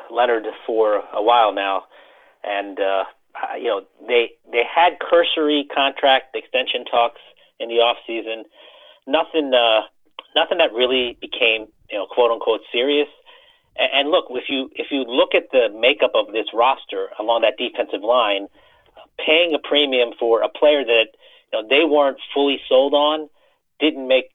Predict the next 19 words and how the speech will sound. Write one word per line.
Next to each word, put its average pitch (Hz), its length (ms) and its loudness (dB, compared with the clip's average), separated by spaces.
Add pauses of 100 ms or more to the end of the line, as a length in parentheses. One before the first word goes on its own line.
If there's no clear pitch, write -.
(360)
much 120 320 2
sense, 101 240 -2 (160)
uh, 113 240 -6
especially 139 480 0
when 117 120 -2
you 117 60 -4
consider 120 300 -2
that 107 160 2
Joe 120 160 4
Douglas 110 380 0
didn't 104 260 -10 (420)
draft 127 460 0 (460)
Leonard 123 220 2
Williams. 120 360 2
He 117 80 -2
was 104 140 -4 (160)
obviously 101 380 -4
Mike 104 180 -4
Maccagnan's 101 480 -4